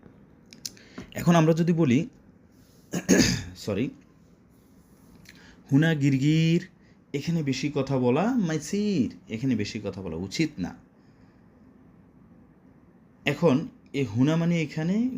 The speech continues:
গিরগির মানে বেশি কথা বলা, মাইসির মানে উচিত না। এই শব্দগুলো প্রতিদিন আরবিতে কথা বলতে যদি প্রয়োজন মনে করেন, তাহলে শব্দগুলো মুখস্থ করার পরে, শব্দের অর্থ জানার পরে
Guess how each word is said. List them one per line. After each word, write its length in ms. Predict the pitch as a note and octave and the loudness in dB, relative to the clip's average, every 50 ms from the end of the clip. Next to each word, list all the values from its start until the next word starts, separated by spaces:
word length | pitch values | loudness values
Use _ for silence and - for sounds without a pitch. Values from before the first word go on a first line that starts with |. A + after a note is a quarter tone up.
| A#2+ | -2
গিরগির 300 | A#2 B2+ B2 B2+ D3 D3+ | 0 0 0 2 0 0
মানে 180 | D3 D#3 D#3+ D#3+ | -2 -2 -2 -2
বেশি 260 | D3+ D3 C3+ - E3+ D3+ | -2 -4 -4 -4 -4 -2
কথা 220 | D#3+ D#3 D#3 D#3+ | -2 -2 -2 -2
বলা, 280 | D#3+ E3 E3 G3 A#3 B3+ C4 A#3+ - - - A#2 | -2 0 0 0 0 0 -2 -2 -4 -6 -4 -2
মাইসির 400 | A2+ A2+ A2+ - - D3+ D3 D3 | 0 0 0 0 -2 -2 0 0
মানে 180 | D3+ D3+ D3+ - | 0 0 0 0
উচিত 280 | C#3 C#3+ - - F#3+ F3+ - - | -2 -2 -2 0 -2 -2 -2 -2
না। 140 | G2 G#2 D3+ - - - - - - _ _ _ - - _ - - _ _ _ _ _ _ _ - | -4 -4 -4 -6 -8 -8 -8 -8 -10 _ _ _ -20 -20 _ -20 -20 _ _ _ _ _ _ _ 0
এই 200 | F#3 G#3+ B3 B3+ | 4 4 6 4
শব্দগুলো 760 | A#3 - - E3+ D#3 C#3 C3+ D3+ C#3 B2+ A#2 A2 D3 F#3+ G#3+ - - _ _ _ _ _ _ _ _ _ _ _ _ _ - _ _ _ _ _ _ - | 4 2 2 0 0 0 0 -4 -4 -2 -2 -2 -2 -2 -4 -8 -12 _ _ _ _ _ _ _ _ _ _ _ _ _ -20 _ _ _ _ _ _ -6
প্রতিদিন 340 | - D#3+ D#3 F#3 F3+ G3 F#3+ | -4 -2 0 2 2 4 4
আরবিতে 300 | D#3+ C#3 C#3+ C#3 C3+ C#3 - - | 4 2 2 0 -2 -4 -2 -2
কথা 260 | A#2 A2+ - D3+ D3+ | -2 -2 0 0 0
বলতে 280 | D3 D#3+ D#3 D3 E3 | 0 0 -2 -2 -4
যদি 200 | D3 D3 D3 D3+ D3+ - - | -4 -2 -2 -2 -4 -4 0
প্রয়োজন 420 | - C3+ C3 C3+ C3+ C3 C#3+ C#3 C3+ | 4 4 6 6 6 4 4 4 4
মনে 280 | A#2+ A2+ B2+ D#3+ F#3 | 6 6 8 8 6
করেন, 360 | F3+ F3+ F3 C3 A2+ C3+ F3 G3+ - - _ _ _ _ _ _ _ _ _ _ _ | 6 6 4 2 2 0 -2 -6 -8 -14 _ _ _ _ _ _ _ _ _ _ _
তাহলে 260 | - B2 B2+ C#3 D#3+ D#3+ | -2 0 0 2 0 -2
শব্দগুলো 600 | - - - B2+ B2+ B2+ D3 D3+ D#3 E3 E3 D#3 | -2 0 0 0 2 2 0 0 2 2 2 2
মুখস্থ 380 | C#3 B2+ B2+ D3+ - - - | 2 0 0 -2 -4 -6 -2
করার 220 | D3+ D3+ D3+ D3+ D3+ | 0 2 4 4 2
পরে, 220 | - D3 D3 D#3+ | 2 2 0 0
শব্দের 380 | D#3+ - - B2 B2 B2+ D3+ C#3 | 0 -2 -2 -2 0 2 4 4
অর্থ 300 | A#2 A#2 - - - D#3 | 4 4 2 -2 -4 -2
জানার 400 | C3+ B2 A2 A2+ C3 D3+ E3 F3 | 0 0 2 2 4 4 2 2
পরে 360 | - D#3+ C#3 A#2+ C#3 F3 | 4 4 4 4 2 0